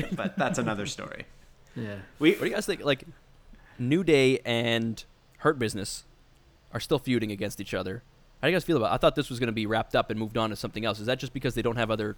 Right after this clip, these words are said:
Speaker 3: tag teams
Speaker 2: Again,
Speaker 3: to fight?
Speaker 2: there's no other tag teams, mate.
Speaker 1: Yeah.
Speaker 2: Who, who do you want them
Speaker 3: Okay.
Speaker 2: to face?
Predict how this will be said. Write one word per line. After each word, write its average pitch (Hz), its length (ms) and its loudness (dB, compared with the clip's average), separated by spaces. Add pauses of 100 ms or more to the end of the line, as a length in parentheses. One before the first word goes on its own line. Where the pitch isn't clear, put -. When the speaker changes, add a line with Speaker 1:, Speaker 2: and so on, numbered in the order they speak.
(120)
Speaker 3:
tag - 240 0
teams - 160 0
Speaker 2:
Again, 175 120 2
Speaker 3:
to 156 60 2
fight? 202 220 2
Speaker 2:
there's 123 220 -6
no 151 140 2
other 143 160 2
tag 143 300 -2
teams, 123 300 -4
mate. 113 300 -4
Speaker 1:
Yeah. 90 160 -10
Speaker 2:
Who, 139 120 0
who 156 260 -2
do 127 60 -6
you 151 100 0
want 165 160 0
them 151 100 -2
Speaker 3:
Okay. - 80 -6
Speaker 2:
to 113 40 -10
face? 110 400 -8